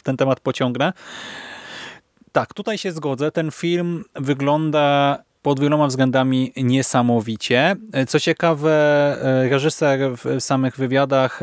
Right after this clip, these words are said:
wspomina, że tego IMAXa to mu bardziej studio e, zaproponowało, no nie narzuciło, tak? Ale że on sam nawet nie myślał o tym, a ten film w ogóle jest bardzo nietypowo od strony technicznej, bo on jest kręcony,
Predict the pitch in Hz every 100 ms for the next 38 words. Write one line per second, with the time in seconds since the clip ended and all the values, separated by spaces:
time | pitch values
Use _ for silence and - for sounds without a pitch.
0 | 120 - 127 131 147 147 131 123 131 131
1 | 127 127 127 127 - 131 131 139 139 160
2 | - 170 156 147 143 135 139 139 143 147
3 | - 190 143 101 - - _ - 110 110
4 | 104 - 123 123 117 110 120 120 123 139
5 | 147 143 143 - 131 92 - 123 135 120
6 | 120 127 127 123 135 131 131 127 123 -
7 | 131 131 - 127 123 123 160 214 - -
8 | - 135 160 156 170 160 165 220 220 151
9 | 135 - 135 135 143 135 143 139 135 131
10 | - 135 135 131 131 123 - 160 196 147
11 | 135 147 160 156 - 147 143 - 147 147
12 | 139 139